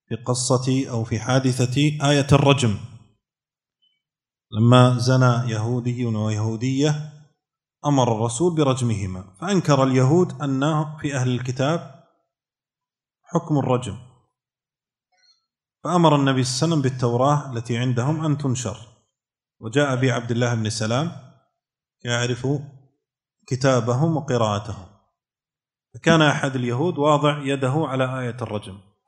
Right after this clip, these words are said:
حتى لا يقرأها، هذا من خبثهم، فأمر النبي أن يرفع يده فوجدوا آية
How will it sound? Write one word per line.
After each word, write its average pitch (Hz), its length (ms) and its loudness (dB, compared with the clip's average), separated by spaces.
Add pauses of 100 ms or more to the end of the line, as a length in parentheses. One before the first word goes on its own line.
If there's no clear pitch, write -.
(100)
حتى 127 120 -2
لا 127 140 4
يقرأها، 104 460 -2 (1120)
هذا 143 140 0
من 151 140 6
خبثهم، 110 500 2 (1600)
فأمر 143 480 6
النبي 127 440 4
أن 120 80 0
يرفع 120 340 0
يده 131 420 0
فوجدوا 127 760 -2
آية 143 180 -2